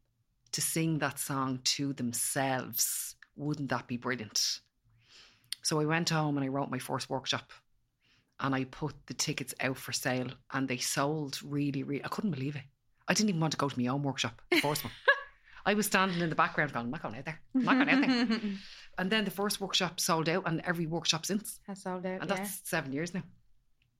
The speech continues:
Speaker 1: So, yeah.
Speaker 2: So now you don't have, it's soul, you're, you're based on, like, soul work, soul chats. So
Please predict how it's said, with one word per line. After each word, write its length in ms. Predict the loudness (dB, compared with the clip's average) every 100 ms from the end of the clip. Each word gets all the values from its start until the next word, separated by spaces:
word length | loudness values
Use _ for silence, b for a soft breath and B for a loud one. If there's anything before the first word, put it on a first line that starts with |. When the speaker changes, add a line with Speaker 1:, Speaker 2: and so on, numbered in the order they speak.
| _ _ _ _ _ -12 -4
Speaker 1:
So, 220 | -2 0
yeah. 240 | 2 0 -2 B B -2
Speaker 2:
So 140 | 4
now 160 | 6 6
you 180 | 6
don't 220 | 6 6 6
have, 220 | 4 4 0 -2
it's 220 | 0 -4
soul, 680 | 0 4 6 6 4 0 -10
you're, 720 | -2 4 6 8 6 6 2 -10 -20 _ _ -20 _ _ _ _ 0
you're 180 | 0 4
based 320 | 4 4 2
on, 80 | 4
like, 160 | 2
soul 360 | 2 4 4 6
work, 260 | 4 4 2
soul 240 | 4 4
chats. 440 | 4 2 2 -4
So 140 | 0